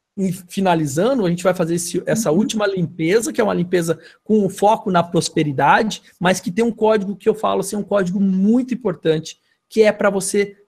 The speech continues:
Speaker 1: tá limpando essa resistência do nosso inconsciente, porque é lá onde estão as informações que estão te limitando.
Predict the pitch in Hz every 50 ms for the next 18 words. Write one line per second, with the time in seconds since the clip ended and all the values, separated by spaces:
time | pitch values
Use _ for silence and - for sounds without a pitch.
0 | _ _ 196 196 202 - - - 214 214 226 240 - - 208 208 220 214 208 -
1 | 220 190 135 139 214 277 311 262 277 240 - - 220 208 208 208 - 240 220 _
2 | _ _ _ _ 262 247 240 240 233 240 233 - 285 262 - 262 254 240 - -
3 | 262 220 196 208 226 214 - - _ _ _ _ _ _ - 180 - 240 240 233
4 | 240 254 277 277 269 247 220 233 - - _ _ _ _ _ 202 175 - - -
5 | - _ _ - 254 269 285 285 277 _ _ - 208 202 190 220 214 - 220 214
6 | 202 202 - - - 220 226 214 - - 220 - - - 214 214 - 214 208 214
7 | 214 220 214 214 202 185 165 147 139